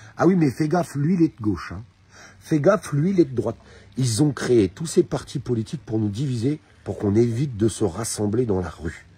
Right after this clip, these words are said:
quand il y a un problème de taille à régler. Parce que si on se rassemble tous, qui n'a pas encore compris que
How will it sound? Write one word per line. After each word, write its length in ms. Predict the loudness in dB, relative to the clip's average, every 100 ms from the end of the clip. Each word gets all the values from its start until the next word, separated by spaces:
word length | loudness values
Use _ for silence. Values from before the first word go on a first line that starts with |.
| _ -20
quand 240 | -8 -8 -2
il 40 |
y 20 |
a 80 | 0
un 60 | 0
problème 460 | 0 2 2 2
de 120 | 0 0
taille 320 | 2 2 2
à 80 | -2
régler. 380 | -4 -2 -4 -6 -16 -20 -20 -20 -12 -4
Parce 180 | -2
que 120 | 0 -2
si 280 | 0 2
on 120 | 4 4
se 160 | 4
rassemble 640 | 2 2 0 0 2 2
tous, 380 | 2 0 -2 -6 -14 -20 -18
qui 160 | 0 4
n'a 160 | 4 4
pas 300 | 2 -2 0
encore 400 | 2 2 2 -2
compris 380 | -2 -2 0 -2
que 220 | 2 0